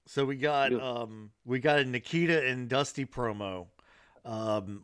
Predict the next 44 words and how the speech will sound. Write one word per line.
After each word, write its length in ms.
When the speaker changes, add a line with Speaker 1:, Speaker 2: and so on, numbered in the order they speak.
Speaker 1:
I, 140
this 340
is 80
one 160
of 60
the 80
best 260
Nikita 380
promos 440
I've 140
heard 180
in 60
a 60
long 240
time. 280
I 100
love 340
him 220
talking 440
about, 360
uh, 380
"You 140
may 160
care 300
about 280
Texas, 480
but 180
Texas 460
no 220
care 300
about 300
you, 420
Dick 240
Murdoch." 600
Like, 180
that's 300
the 260
<laughs> 80
fucking 380
great, 480
man. 320
Um, 680
I 60
love, 340